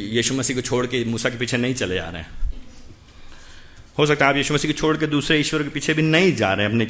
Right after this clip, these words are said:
विचारों में। हो सकता है आप कह रहे हैं कि, "नहीं, नहीं, हम जानते हैं यीशु मसीह प्रभु हैं, मेरे नाना जाते थे प्रभु के पीछे, मेरे दादा जाते प्रभु के पीछे, मैं भी जाता हूँ प्रभु के पीछे, बिल्कुल जाऊँगा, क्यों नहीं जाऊँगा?"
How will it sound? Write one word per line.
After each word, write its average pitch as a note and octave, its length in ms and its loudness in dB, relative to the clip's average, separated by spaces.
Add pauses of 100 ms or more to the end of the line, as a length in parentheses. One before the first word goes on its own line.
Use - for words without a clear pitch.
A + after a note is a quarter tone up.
विचारों G#2 420 0
में। F2 160 -6 (1500)
हो D3+ 80 2
सकता C#3 220 0
है F#2+ 80 2
आप - 60 -10
कह F#2 80 -4
रहे F#2 80 -4
हैं A#2 120 -4
कि, B2 60 -4
"नहीं, G#2 160 -2
नहीं, C3+ 120 -2
हम G#2+ 240 0
जानते F2 300 -4
हैं F#2+ 60 -2
यीशु F2+ 140 -8
मसीह - 200 -4
प्रभु F2 200 -8
हैं, A#2+ 200 -6 (1120)
मेरे F2+ 200 -6
नाना F2+ 300 -4
जाते C3 260 -2
थे C3+ 80 -4
प्रभु C3 240 -6
के C3+ 120 -6
पीछे, B2+ 280 -8
मेरे G2 220 -4
दादा F2+ 320 -4
जाते C3+ 180 -4
प्रभु B2 240 -6
के A#2+ 100 -8
पीछे, A#2+ 220 -8
मैं F2 220 -8
भी B2 80 -6
जाता C3 260 -6
हूँ B2+ 60 -6
प्रभु A#2+ 180 -6
के B2 40 -12
पीछे, A#2+ 220 -6
बिल्कुल A#2 360 -6
जाऊँगा, D3+ 220 -2
क्यों G#3 180 -4
नहीं D3 120 -2
जाऊँगा?" F#2 340 -8